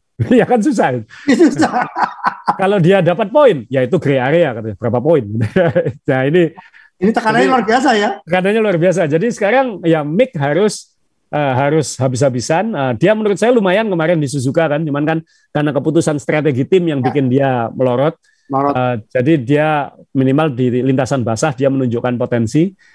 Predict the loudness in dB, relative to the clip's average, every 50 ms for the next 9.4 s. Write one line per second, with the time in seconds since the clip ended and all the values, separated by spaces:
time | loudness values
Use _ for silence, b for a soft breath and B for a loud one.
0 | b b b b b -4 -2 -2 -2 0 0 0 2 2 2 4 2 2 2 0
1 | -2 -2 -2 -2 -2 -2 0 0 0 0 0 0 0 2 2 2 0 -2 -4 -2
2 | -2 0 0 0 0 0 -2 -2 0 2 4 4 2 2 -2 -4 -2 -2 0 2
3 | 4 4 4 4 4 2 2 0 -2 -4 -6 -8 -8 -8 -10 -6 -4 -2 0 0
4 | 0 -2 -2 0 0 0 -2 -2 -4 -4 -2 -2 0 0 2 2 2 2 2 2
5 | 0 0 -2 -2 -2 -2 0 -2 -2 -4 -4 -4 -4 -4 -2 0 0 0 0 -2
6 | -4 -4 -4 -2 -2 -2 -2 b b b b b b b 0 0 2 2 2 2
7 | 2 0 0 2 2 2 2 2 0 -4 -6 -10 -12 -6 -4 -2 0 0 -2 -2
8 | -2 -2 -2 0 0 0 -2 0 0 0 0 0 0 0 0 0 0 0 0 2
9 | 2 2 4 4 4 2 2